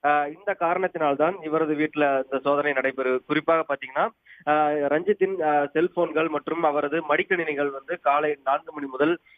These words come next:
ஆ, சோதனைக்கு உட்படுத்தப்பட்டிருக்கிறது. மேலும் அவர் எந்தெந்த இணையதளங்கள்ல வந்து ஆக்டிவா இருக்காரு அப்படின்ற அடிப்படையில் தான்,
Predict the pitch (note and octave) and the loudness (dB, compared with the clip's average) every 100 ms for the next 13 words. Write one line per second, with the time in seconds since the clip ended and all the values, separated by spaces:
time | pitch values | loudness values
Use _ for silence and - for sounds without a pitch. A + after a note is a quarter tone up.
0 | _ C#3+ C#3 - D#3+ D#3+ - - C#3+ C#3 | _ 0 0 2 0 0 -6 -6 -4 -4
1 | C3+ C3 B2+ C3 C3+ F#3+ D#3+ D#3+ F3+ F3 | -4 -4 -2 -2 -2 -2 0 -2 0 -2
2 | D3+ D#3 C#3+ E3+ G3+ F3+ C#3+ D3 E3 D#3+ | -2 -2 -6 -6 -2 -2 0 0 0 0
3 | D3 C#3+ C3+ C#3 D3 C#3 - C#3+ C3+ C3 | 0 0 0 2 2 0 -2 -2 -2 -2
4 | B2+ C#3 D3+ _ _ _ C3+ - C#3+ D3 | 0 0 -2 _ _ _ -2 -2 -2 2
5 | C#3 C#3 C#3 C#3+ C#3 D3+ F3+ | 2 0 -2 0 0 -2 -2